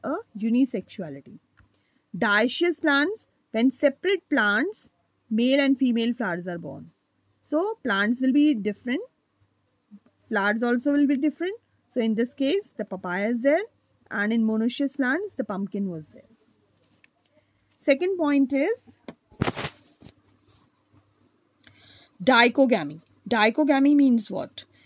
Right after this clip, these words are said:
Anther and stigma mature at different times.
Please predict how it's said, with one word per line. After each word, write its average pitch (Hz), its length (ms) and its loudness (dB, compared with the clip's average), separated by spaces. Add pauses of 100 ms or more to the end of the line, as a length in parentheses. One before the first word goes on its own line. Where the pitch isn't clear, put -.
(420)
Anther 320 520 4
and 294 260 4
stigma 240 500 0
mature 240 600 4
at 202 340 2
different 202 480 -2
times. 180 560 0